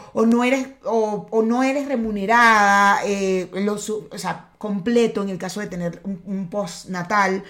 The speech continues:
o licencia por maternidad, todo esto. Eso ha afectado, tam-, o sea, afecta en la contratación, como les había dicho. Entonces eso afecta en la brecha salarial.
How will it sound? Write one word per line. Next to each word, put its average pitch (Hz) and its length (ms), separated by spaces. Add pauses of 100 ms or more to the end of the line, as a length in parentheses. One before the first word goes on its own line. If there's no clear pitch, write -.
(240)
o 190 300
licencia 185 400
por 202 100
maternidad, 180 640
todo 196 220
esto. 185 280 (540)
Eso 285 320
ha 269 140
afectado, 294 760
tam-, 226 300
o 208 80
sea, 214 140
afecta 180 320
en 214 60
la 233 40
contratación, 214 340
como 208 140
les 185 140
había 190 140
dicho. 233 180
Entonces 247 380
eso 302 160
afecta 403 320
en 196 80
la 185 60
brecha 190 200
salarial. 196 400